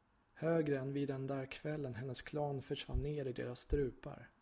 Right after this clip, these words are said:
Hon ser hur den röda hatten har gått ner på knä med händerna över sina öron.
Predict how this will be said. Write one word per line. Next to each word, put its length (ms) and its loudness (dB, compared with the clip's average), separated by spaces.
Hon 100 -2
ser 380 2
hur 160 0
den 140 6
röda 220 4
hatten 540 -6
har 140 -2
gått 200 -2
ner 140 -2
på 100 -6
knä 400 -2
med 120 -6
händerna 500 2
över 160 -2
sina 260 -6
öron. 540 -4